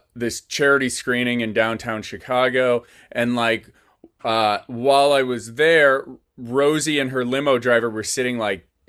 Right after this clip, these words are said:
eight rows behind me. So my buddy and I went up and we challenged the limo driver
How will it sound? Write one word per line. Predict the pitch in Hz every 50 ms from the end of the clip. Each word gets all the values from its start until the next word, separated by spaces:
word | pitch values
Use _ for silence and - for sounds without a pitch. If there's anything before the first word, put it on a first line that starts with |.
| _ _ -
eight | 123 127 127 135
rows | 127 123 120 117 113 -
behind | 117 107 95 104 107 107 107 104
me. | 98 92 87 82 - _ _ _ _ _ _ - -
So | - - 135 131 123 123 123
my | 127 123 117 117
buddy | 113 101 _ - 135 135 143 147 151 143 135
and | 127 120 120
I | 117 113 113 110 113
went | 110 123 113 113 123 123 120 117 120
up | 131 139 135 123 113 - _ _ _ _ _ _
and | - 113 120
we | 120 123 110 - -
challenged | - - - 131 127 135 139 143 143 147 156 165 - - - - - _ _ -
the | 127 127
limo | 127 120 127 139 147 165 160 151 143
driver | 131 110 117 120 113 110 107 107 101 98 113 107 101 101 98 _